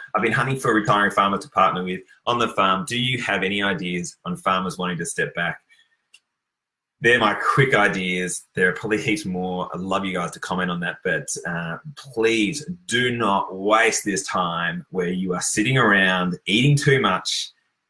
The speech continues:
with a captive audience of people who like you, most likely, uh, and wanna see the best for you. Let them know you're gonna be a farmer. Let them know you need their help. Get the conversation going so that in twenty nineteen you have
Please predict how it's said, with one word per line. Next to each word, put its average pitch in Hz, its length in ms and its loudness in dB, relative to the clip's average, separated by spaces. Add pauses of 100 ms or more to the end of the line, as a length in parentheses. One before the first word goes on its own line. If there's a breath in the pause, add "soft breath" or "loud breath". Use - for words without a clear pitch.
(200)
with 85 140 -4
a 78 60 -8
captive 113 520 -2 (120)
audience 98 500 4
of - 160 -8
people 101 360 0
who 104 100 0
like 104 400 4
you, 90 280 0 (520)
most 107 240 0
likely, 98 440 0 (380)
uh, 90 220 2
and 92 160 0
wanna 110 180 4
see 120 140 2
the 98 100 2
best 101 320 2
for - 80 -6
you. 90 420 0
Let 104 300 0
them 107 160 -2
know 92 140 0
you're 87 200 0
gonna 87 140 -4
be 85 120 -4
a 80 40 -10
farmer. 82 480 -4
Let 98 260 0
them 95 120 0
know 90 100 -2
you 90 160 -2
need 87 220 -2
their 85 100 -2
help. 80 260 -4 (420)
Get 104 160 4
the - 60 0
conversation 87 540 -2
going 80 300 -4
so - 120 -6
that - 220 -8
in 165 140 -8
twenty 113 380 -4
nineteen 87 680 -2
you 87 140 -4
have 80 300 -2